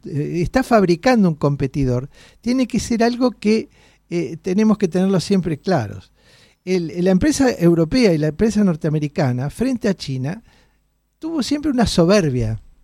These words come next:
de, de sentirse superior y que entonces, bueno, no, no, no, no, no, no, no, ¿qué nos van a hacer estos chinos a nosotros? Y bueno, fíjate, ¿no? Fíjate lo que está pasando.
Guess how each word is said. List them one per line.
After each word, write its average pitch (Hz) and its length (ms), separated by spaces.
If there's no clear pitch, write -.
de, 151 260
de 156 200
sentirse 226 800
superior 202 840
y 349 80
que 415 140
entonces, 403 360
bueno, 214 360
no, 165 180
no, 170 160
no, 175 160
no, 175 180
no, 202 240
no, 208 240
no, 185 320
¿qué 370 160
nos 208 140
van 247 120
a 226 40
hacer 302 300
estos 160 260
chinos 165 680
a 123 40
nosotros? 131 600
Y 170 80
bueno, 120 280
fíjate, 131 500
¿no? 160 260
Fíjate 240 520
lo 220 120
que 160 80
está 156 180
pasando. 120 500